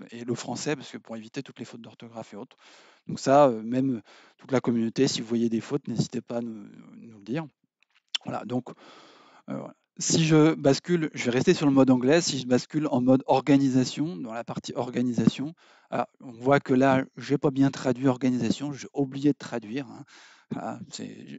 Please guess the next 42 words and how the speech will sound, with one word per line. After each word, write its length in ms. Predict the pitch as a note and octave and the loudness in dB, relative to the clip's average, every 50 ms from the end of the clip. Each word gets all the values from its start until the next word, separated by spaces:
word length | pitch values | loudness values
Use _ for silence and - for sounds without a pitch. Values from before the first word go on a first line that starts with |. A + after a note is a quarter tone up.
| - | -18
je 140 | - - - - _ | -18 -20 -20 -20 _
crois 160 | - D#3+ E3+ | 0 0 2
que 60 | D3+ | 2
je 40 | C#3+ | 2
l'avais 160 | B2 B2 B2+ A#2 | 0 0 0 -2
fait 100 | A#2+ A#2+ | -4 -8
exprès. 260 | - - - G2+ - - - - - - - - - | -10 -12 -14 -16 -18 -18 -18 -16 -14 -14 -16 -6 0
<laughs> 360 | - - - - - - - - - - - - - - - | 2 6 6 6 6 6 0 -12 -18 -20 -20 -20 -20 -12 -6
Euh, 400 | - D2+ C#2 C#2+ C#2 C#2 C#2+ D2 | -4 -4 -2 -2 -2 -4 -4 -6
donc 240 | - - B2 - - | -6 -8 -8 -4 -2
là, 100 | B2 B2+ | -2 -2
on 140 | A#2 A2+ A2+ | -2 -4 -6
a 40 | A2 | -8
la 60 | A2 | -8
traduction, 460 | - - A#2 A2 A2 G#2+ - - D3+ | -10 -10 -12 -12 -12 -14 -14 -12 -12
mais 80 | B2 G2 | -10 -6
si 240 | - - - B2+ A#2+ | -4 -4 -4 -4 -4
je 100 | A#2+ A#2 | -6 -10
repasse 480 | G#2 A2 A2 - - C3 B2 - - | -10 -12 -10 -8 -8 -8 -6 -8 -8
évidemment 380 | A2 G#2+ G#2 G#2+ A2 A2 A2+ A#2 | -10 -12 -14 -12 -14 -14 -14 -16
en 20 | |
français, 460 | - - - G2+ G#2+ - - C3+ C#3 - _ _ | -20 -20 -20 -20 -18 -16 -16 -16 -16 -18 _ _
automatiquement, 800 | C#3+ C3+ - - A#2 A2+ G#2 - - - - - A#2 - - - _ _ _ _ _ _ _ _ _ _ _ | -10 -10 -8 -8 -10 -10 -12 -12 -16 -16 -16 -16 -16 -16 -18 -20 _ _ _ _ _ _ _ _ _ _ _
on 180 | - B2 A#2 G#2 | -10 -8 -8 -6
retombe 520 | - - G#2 - - A#2 A#2+ B2 A2+ A2 - _ _ _ _ | -6 -8 -8 -8 -6 -6 -4 -4 -6 -8 -12 _ _ _ _
sur 160 | - - C3+ | -14 -10 -8
la 80 | A2+ G#2+ | -8 -8
partie 280 | - A#2+ A2 - - - | -8 -10 -12 -12 -14 -16
française, 420 | - - G2+ - - B2 B2+ - | -16 -18 -18 -14 -12 -10 -12 -10
comment 300 | - B2 A2+ A#2 A#2+ B2 | -8 -8 -6 -6 -6 -6
s'organise 500 | - - - - - G2+ G#2+ A2 A2+ - | -6 -10 -12 -12 -14 -12 -8 -6 -6 -6
le 80 | A2+ G2+ | -6 -10
R 140 | - - | -16 -16
T 80 | - A2 | -16 -16
M 120 | F#2+ F#2 | -18 -18
F 140 | F2+ - - | -20 -20 -20
M. 60 | G2 _ _ _ _ _ _ - - _ _ _ _ - - - - _ - | -20 _ _ _ _ _ _ -20 -20 _ _ _ _ -20 -20 -20 -20 _ -2
Euh, 580 | - C#3+ C#3+ C#3+ C#3+ D3 D3 C#3+ D3 D3 D3+ D3 | 0 2 4 4 2 2 0 -2 -4 -6 -6 -4
le 160 | C#3 D3 D#3+ | 2 2 4
comité 440 | - - F3+ E3+ E3+ D#3 C#3+ E3+ E3+ | 6 6 4 4 4 2 2 2 2
de 40 | - | 2
pilotage, 640 | - D#3+ D3 D3 C3+ - D#3 F3 G3+ F3+ - - | 2 4 4 4 6 4 4 4 4 2 0 -6